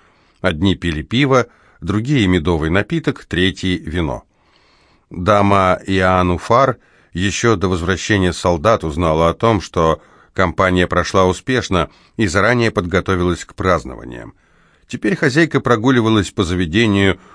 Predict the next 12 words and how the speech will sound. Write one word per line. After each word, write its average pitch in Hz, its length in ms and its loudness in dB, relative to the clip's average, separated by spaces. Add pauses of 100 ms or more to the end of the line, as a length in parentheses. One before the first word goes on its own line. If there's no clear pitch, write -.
(120)
с - 140 -14
улыбкой 95 500 0
на 92 220 2
устах – 120 500 -2 (320)
Однако 95 400 0
ничто 98 360 0
не 156 140 2
ускользало 127 720 0
от - 120 -10
её 80 160 -2
бдительного 92 540 -2
ока. 101 500 -4